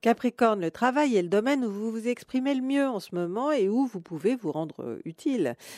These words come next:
dans une activité liée aux soins ou aux apprentissages, par exemple. Verseau, on parle de vous, deuxième décan, certains pourraient en effet avoir leur quart d'heure de gloire,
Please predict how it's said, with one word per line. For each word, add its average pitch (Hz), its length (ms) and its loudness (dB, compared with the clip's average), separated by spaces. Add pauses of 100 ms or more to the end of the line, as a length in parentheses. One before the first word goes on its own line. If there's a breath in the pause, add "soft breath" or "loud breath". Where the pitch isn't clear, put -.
(160 loud breath)
dans 165 100 0
une 156 160 -4
activité 143 680 -6
liée 135 220 -4
aux 226 140 -2
soins 170 560 -6
ou 139 220 -4
aux 143 160 -2
apprentissages, 185 960 -4
par 120 180 -10
exemple. 135 600 -8 (640 loud breath)
Verseau, 214 560 4
on 147 160 -4
parle 156 340 -2
de 135 320 -4
vous, 190 220 -4
deuxième 135 360 -2
décan, 175 520 -2
certains 139 400 -8
pourraient 135 260 -6
en 127 100 -10
effet 135 320 -4
avoir 135 400 -2
leur 127 280 -6
quart 147 240 -10
d'heure 165 200 4
de 175 120 0
gloire, 160 640 2